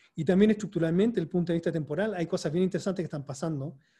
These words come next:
Por ejemplo, esta dominancia de este arbusto, eh, de esta, de, que es una asterácea, básicamente, vemos cómo domina incluso hasta bien entrado el Holoceno, las comunidades arbustivas, dando paso, ¿cierto? Entonces, el primer parte de este evento pluvial fue caracterizado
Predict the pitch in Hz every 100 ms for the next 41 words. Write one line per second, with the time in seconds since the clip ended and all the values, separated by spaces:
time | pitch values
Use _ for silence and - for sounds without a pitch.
0 | _ - 156 190 190 180 175 170 160 185
1 | 202 196 170 165 151 143 202 202 180 233
2 | - _ _ _ - 151 147 143 143 151
3 | 220 170 - 160 160 170 180 165 170 170
4 | 127 156 190 196 147 143 147 151 156 175
5 | 180 _ _ _ 170 196 208 202 190 165
6 | 175 208 180 208 202 190 160 170 190 190
7 | 185 175 156 135 202 165 185 - _ _
8 | _ - 156 - 165 170 185 165 143 -
9 | 214 175 226 - _ _ _ _ 180 190
10 | 170 202 202 202 196 196 185 170 175 170
11 | 170 156 170 170 208 202 208 214 190 190
12 | 175 175 147 156 180 180 175 170 160 156
13 | 185 202 214